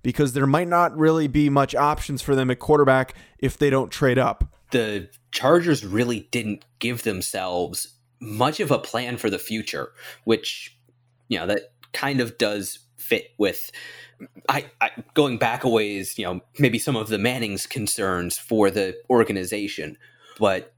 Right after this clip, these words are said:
Speaker 2: right now they don't have a starting quarterback for next year, and they don't really have anything in place where if they take a quarterback who needs some development, you know, they don't really have a structure in place where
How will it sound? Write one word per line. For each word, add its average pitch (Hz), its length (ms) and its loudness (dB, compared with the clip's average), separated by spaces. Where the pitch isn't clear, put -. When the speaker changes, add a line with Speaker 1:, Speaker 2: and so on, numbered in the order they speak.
Speaker 2:
right 139 200 2
now 135 140 2
they 131 340 -2
don't 123 220 0
have 123 160 -2
a 107 40 -4
starting 101 320 -2
quarterback 95 520 2
for - 80 -10
next 82 320 -8
year, 76 240 -8
and 95 480 -6
they 117 180 -2
don't 139 240 -2
really 135 280 2
have 117 380 -6
anything 110 380 -4
in 95 120 -6
place 107 360 -4
where 95 240 2
if 131 200 -2
they 120 160 -2
take - 480 -8
a 92 260 -4
quarterback 95 800 0
who 104 540 2
needs 170 380 -2
some 147 200 0
development, 104 840 -2
you 117 100 -4
know, 98 80 -4
they 123 160 -2
don't 151 200 4
really 139 180 4
have 123 160 -4
a 104 60 -4
structure 120 520 0
in 98 140 -4
place 107 460 -2
where 95 260 2